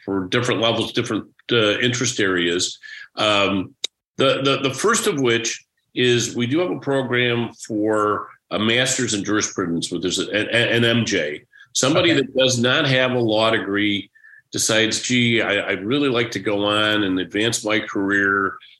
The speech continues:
Speaker 1: or I'm interested in compliance. How do, how do I do that?" And we have, you know, people that are directors in companies,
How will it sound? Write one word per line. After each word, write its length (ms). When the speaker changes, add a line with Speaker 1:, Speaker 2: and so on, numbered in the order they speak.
Speaker 1:
or 200
I'm 140
interested 500
in 340
compliance. 760
How 120
do, 200
how 160
do 140
I 60
do 240
that?" 320
And 140
we 180
have, 380
you 140
know, 160
people 300
that 120
are 140
directors 720
in 120
companies, 760